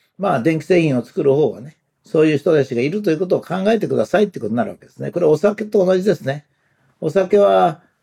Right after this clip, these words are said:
日本人の場合、生まれた時にアルコールとかアルデヒドの分解酵素を持ってる人は四十四パーセント持ってないですから。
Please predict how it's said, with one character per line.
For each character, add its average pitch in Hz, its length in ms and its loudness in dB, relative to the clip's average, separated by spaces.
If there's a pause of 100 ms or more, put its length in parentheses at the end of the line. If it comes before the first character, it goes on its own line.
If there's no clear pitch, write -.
(200)
日 147 260 -4
本 175 120 -2
人 170 180 -4
の 139 100 2
場 123 160 4
合、 110 80 2
生 117 120 -2
ま 156 140 0
れ 147 60 -4
た 156 140 0
時 143 220 -4
に 110 240 -2
ア 131 100 0
ル 131 60 -4
コ 131 160 2
ー 127 40 4
ル 120 100 -2
と 117 100 -4
か 104 120 -4
ア 101 60 0
ル 120 80 -2
デ 135 100 4
ヒ 120 60 0
ド 113 100 -2
の 95 80 -4
分 113 200 -6
解 117 200 0
酵 113 140 0
素 - 120 -12
を - 20 -10
持 113 100 -2
っ 110 40 -6
て - 140 -10
る 90 80 -12
人 - 120 -12
は 104 60 -4
四 143 200 0
十 110 80 -2
四 131 180 2
パ 143 140 0
ー 135 60 0
セ 143 120 -2
ン 117 80 -2
ト 95 100 -6
持 127 120 -2
っ - 80 -6
て - 80 -8
な 165 180 0
い 120 80 2
で - 80 -14
す - 120 -20
か - 100 -20
ら。 - 60 -20